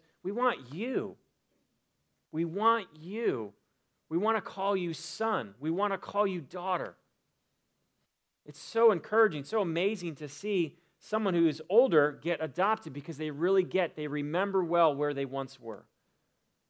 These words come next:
If you would be amazed by the love of God, if you would be amazed that you can be called a child of God,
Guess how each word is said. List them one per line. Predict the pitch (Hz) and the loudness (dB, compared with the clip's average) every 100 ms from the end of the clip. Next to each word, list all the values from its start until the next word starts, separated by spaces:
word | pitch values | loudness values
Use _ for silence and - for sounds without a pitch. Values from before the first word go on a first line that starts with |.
| _ _ | _ _
If | 151 143 | -8 -4
you | 214 | 0
would | 233 175 | 0 4
be | 185 | 4
amazed | 170 160 165 196 214 156 - | 4 2 0 2 2 0 -2
by | - 147 | 2 2
the | 139 | 2
love | 143 165 | 4 4
of | 185 147 | 4 0
God, | 147 131 135 | -2 0 -2
if | 127 | -2
you | 170 | 2
would | 175 | 2
be | 147 156 | 2 0
amazed | 147 160 190 180 156 | 0 0 2 2 0
that | |
you | 147 165 | -6 -6
can | 165 | -4
be | 147 | -8
called | 139 - 165 | -8 -4 -2
a | 147 | -2
child | - 175 190 147 | -6 -2 0 0
of | 120 | -4
God, | 139 127 | -2 -2